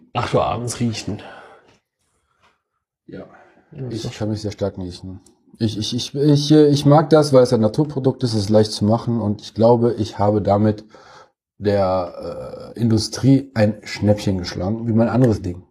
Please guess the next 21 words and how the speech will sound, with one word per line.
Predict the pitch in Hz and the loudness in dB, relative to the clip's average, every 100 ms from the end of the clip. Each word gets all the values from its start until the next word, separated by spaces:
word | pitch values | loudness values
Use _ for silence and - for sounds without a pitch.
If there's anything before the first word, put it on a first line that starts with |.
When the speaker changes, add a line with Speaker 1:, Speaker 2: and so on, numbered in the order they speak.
| _ | _
Speaker 2:
Ich | 107 - | -12 -2
wasche | 104 - | -2 0
ja, | 117 110 | 0 2
mein | 104 | 2
Waschmittel | 107 110 113 104 | 0 2 -2 0
sind | 98 98 - | -2 -2 -2
Kastanien. | 98 - 101 95 87 - _ _ _ _ _ _ _ | -6 -4 -4 -4 -6 -12 _ _ _ _ _ _ _
Bin | 107 | 0
ich | 107 - | 0 2
auch | 113 | 2
nicht | 135 | 4
drauf | 131 139 | 2 2
gekommen. | 143 143 135 | 0 2 2
Speaker 1:
Wie | |
macht | 131 123 | 2 0
man | 120 | -4
das? | 117 147 - | -2 -4 -8
Speaker 2:
Idee | - 110 113 | -4 0 2
von | 113 | 2
meiner | 107 104 | 0 -2
Frau. | - 113 147 | 0 -2 -2